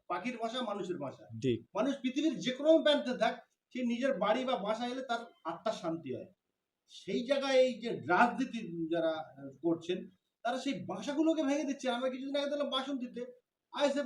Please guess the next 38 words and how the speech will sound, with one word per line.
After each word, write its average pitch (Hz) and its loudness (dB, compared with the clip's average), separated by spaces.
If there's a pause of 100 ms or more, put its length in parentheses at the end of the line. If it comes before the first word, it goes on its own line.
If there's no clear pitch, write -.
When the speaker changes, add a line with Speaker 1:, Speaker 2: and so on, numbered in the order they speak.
Speaker 1:
করে 269 2
বলে 277 4
তারা 254 -2
বাসা 226 -2
ভেঙে 190 2
দিয়েছে। 170 4
আপনি 277 -2
যেমন 277 0
বলছেন 262 -4
ক্যানিং 247 -4
পূর্বে 220 -10
বহুত 226 -2
বাসা 190 -2
ভেঙে 147 -6
দেওয়া। 120 -6
Speaker 2:
হ্যাঁ। - -8 (720)
Speaker 1:
এটা - -14
কোন 330 8
শ্রেণীর 208 0
রাজনীতি 135 -2
বলে 110 -6
এটা? 120 -14 (720)
Speaker 2:
এরা 208 12 (220)
রাজনীতি 180 12
শব্দের 196 12
অর্থ 180 12
জানে 214 12
না 226 12
কো, 247 12 (120)
এরা 196 12
শুধু 220 12 (380)
নিজেদের 208 12
স্থান 220 12 (220)
রাজনৈতিকভাবে 202 12
বেঁচে 180 12
থেকে 214 12
নিজেদের 190 12
স্বার্থ - 8